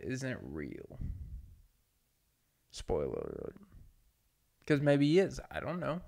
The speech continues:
I used to watch the Santa trackers. They used to always say, like, "Oh my God, he's over Shanghai right now at two A M Eastern." Something about that <laughs> doesn't add up. Um,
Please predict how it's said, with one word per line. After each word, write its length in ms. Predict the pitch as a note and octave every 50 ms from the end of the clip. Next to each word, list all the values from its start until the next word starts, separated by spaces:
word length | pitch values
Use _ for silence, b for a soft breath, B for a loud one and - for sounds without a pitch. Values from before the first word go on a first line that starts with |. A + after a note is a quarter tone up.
| - -
I 80 | - A#2+
used 220 | B2+ D#3+ F3 -
to 60 | -
watch 300 | D#3 C3 B2+ B2+ - -
the 80 | - C3
Santa 340 | - - D3+ C3+ B2+ B2 B2
trackers. 600 | A#2 - D3 C3 B2 B2+ - - E3 - - - b b b b b b b b b b b b -
They 60 | D#3+
used 200 | D3+ D3 - -
to 60 | D#3+
always 320 | D3+ D3+ D#3 D#3 D#3 D3
say, 240 | - - - D#3 D#3+
like, 220 | D#3+ D3+ D3 D3 -
"Oh 80 | D#3
my 160 | F#3 G3+ G3+
God, 400 | F#3+ F#3 G#3 A#3 B3 C4 B3 G3+
he's 240 | E3+ D#3+ F3+ F3+ F3
over 540 | - - F3 F3+ F#3+ G3 F#3+ F#3+ F#3+ F#3+ F#3 - -
Shanghai 640 | - - - - G3+ G#3+ G#3+ G3 G#3 G3+ A#3 B3+ C4
right 260 | G3+ C#3 B2 G#2 D2
now 300 | C#2+ D2 G1+ G1+ G1+ - - - - - - - _ _ _ _ _ _ _ _ _ _ - -
at 140 | E2+ -
two 200 | - - F#3 G3+
A 200 | G3+ G3+ G#3 A3
M 640 | A#3+ B3 A3 C#3+ A#2 A2 B2 - - - - - - - -
Eastern." 540 | F#3+ G#3 F#3+ - - - - - - - - - - - - - - _ _ _ -
Something 180 | - B3+ G3+
about 200 | C#3+ A#2+ G2+ F#2 G#2+
that 180 | G#2+ B2 B2+ C3+
<laughs> 60 | D3
doesn't 180 | - F3+ E3+
add 240 | C#3+ C#3+ D3 C#3+ C#3
up. 400 | D3+ F#3+ A#3+ B3 - - - b b b b b b b b b b
Um, 420 | - D3 D3 D3 D3 D3 D3 C#3